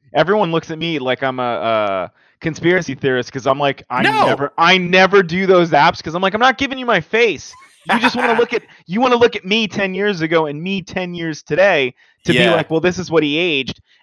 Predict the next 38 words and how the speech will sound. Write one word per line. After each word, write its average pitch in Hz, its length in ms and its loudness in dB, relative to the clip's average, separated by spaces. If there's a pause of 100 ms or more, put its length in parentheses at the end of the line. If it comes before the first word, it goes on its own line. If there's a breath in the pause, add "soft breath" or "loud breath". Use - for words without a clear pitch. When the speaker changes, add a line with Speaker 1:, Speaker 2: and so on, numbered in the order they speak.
Speaker 1:
And, 156 380 -2
you 147 140 -4
know, 139 180 -2
every 151 200 0
time 151 260 -4
you 147 100 -6
put, 156 220 2 (600)
I 160 60 -2
mean, 175 140 4
and 170 100 4
I 160 160 2 (240)
probably 131 420 0
post 127 380 -4 (360)
too 139 160 -10
many 123 220 -6
selfies 117 560 -6
on 110 300 -10
Instagram 117 520 -8
being 107 220 -6
an 104 120 -6
idiot, 107 340 0
but, 196 120 4
like, 190 240 4 (160 soft breath)
Speaker 2:
<laughs> - 160 -20
Speaker 1:
but, 262 120 4
like, 240 100 6
Speaker 2:
Yeah. 123 80 4
Speaker 1:
that's, 190 300 4
someone's 220 500 2
using 165 380 0
it. 127 160 -2
Or 170 160 4
the, 156 260 0
um, 135 420 0 (120)
oh 165 160 -8
my 143 120 -10
God, 165 300 0
that 131 160 -2